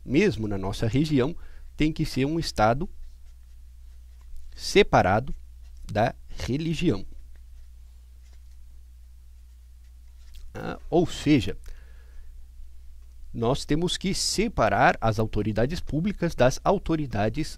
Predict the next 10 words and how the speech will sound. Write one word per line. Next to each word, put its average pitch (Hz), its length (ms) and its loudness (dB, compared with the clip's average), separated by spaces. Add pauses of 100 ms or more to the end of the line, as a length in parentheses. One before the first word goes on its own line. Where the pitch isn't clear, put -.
eh, 113 160 0
religiosas. 113 960 2 (300)
Ah, 104 160 -4
nós - 180 -4
temos 113 240 0
que 143 140 -2
criar 131 340 6
um 156 160 -2
Estado 160 480 4
que, 165 260 -4